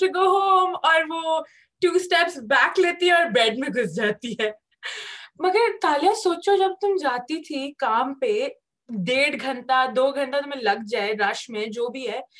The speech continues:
تم پہنچ بھی جاتی تھی اور پھر واپس بھی ڈیڑھ گھنٹہ، دو گھنٹہ آتی تھی، اور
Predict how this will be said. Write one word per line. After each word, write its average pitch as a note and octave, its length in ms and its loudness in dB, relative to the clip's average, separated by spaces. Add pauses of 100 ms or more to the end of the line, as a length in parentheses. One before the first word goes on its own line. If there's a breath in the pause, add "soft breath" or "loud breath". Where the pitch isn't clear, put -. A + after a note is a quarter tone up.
(380 loud breath)
تم G#4 60 2 (120)
پہنچ D#4+ 300 0
بھی G#4 100 4
جاتی F#4+ 300 4
تھی G#4+ 80 2
اور G4+ 140 2
پھر G#4+ 220 2
واپس D4 440 2
بھی A4+ 160 2
ڈیڑھ D4 360 -4
گھنٹہ، D#4 160 -6 (160)
دو C4 140 2
گھنٹہ D4 420 -4
آتی C4+ 240 -8
تھی، C#4 240 -4 (600 soft breath)
اور G4 100 2